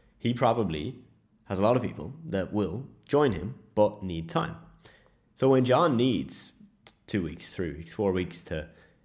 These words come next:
not even think about it, but maybe just to save up money, to be in the right headspace, to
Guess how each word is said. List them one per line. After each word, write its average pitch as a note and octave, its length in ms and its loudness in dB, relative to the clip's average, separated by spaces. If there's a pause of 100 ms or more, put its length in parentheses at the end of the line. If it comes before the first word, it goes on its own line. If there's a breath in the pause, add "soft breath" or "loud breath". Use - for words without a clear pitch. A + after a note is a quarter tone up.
(240 soft breath)
not C#3+ 160 2
even G3+ 220 0
think D3+ 200 -2
about D2+ 200 -4
it, - 80 -12
but F#2 140 -6 (100)
maybe G2 200 0
just G2+ 180 -6
to - 60 -12
save D#2+ 280 -8
up D#2+ 140 -8
money, G#2+ 500 4
to F2 300 -2
be F#2+ 200 0
in F2 80 -2
the E2 80 -2
right E2 180 0
headspace, G#2 720 0
to F2+ 220 -2